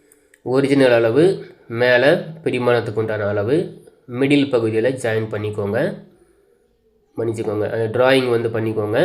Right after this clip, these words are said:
இப்போ முனிக்கையோட அளவு, ஆம்கோலோட அளவு, திரும்ப உள்ள பிடிமானத்துக்கு உண்டான அளவு, கை முனிக்கையில பிடிமானத்துக்கு உண்டான அளவு.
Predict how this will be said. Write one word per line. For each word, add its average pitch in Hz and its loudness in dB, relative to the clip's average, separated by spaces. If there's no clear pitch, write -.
இப்போ 135 -2
முனிக்கையோட 143 6
அளவு, 127 6
ஆம்கோலோட 139 4
அளவு, 110 2
திரும்ப 160 6
உள்ள 147 4
பிடிமானத்துக்கு 135 0
உண்டான 113 -2
அளவு, 110 -2
கை 175 6
முனிக்கையில 156 6
பிடிமானத்துக்கு 120 0
உண்டான 107 -2
அளவு. 101 -2